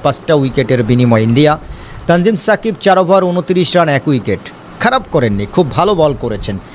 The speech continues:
লাস্টে দুইটা ওভার দেখার জন্য,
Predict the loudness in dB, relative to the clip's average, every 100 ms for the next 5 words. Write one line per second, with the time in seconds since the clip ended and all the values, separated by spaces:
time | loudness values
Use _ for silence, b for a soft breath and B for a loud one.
0 | B 2 2 2 0 -2 0 0 0 0
1 | 0 0 0 -4 B B -2 0 0 0
2 | 2 0 2 0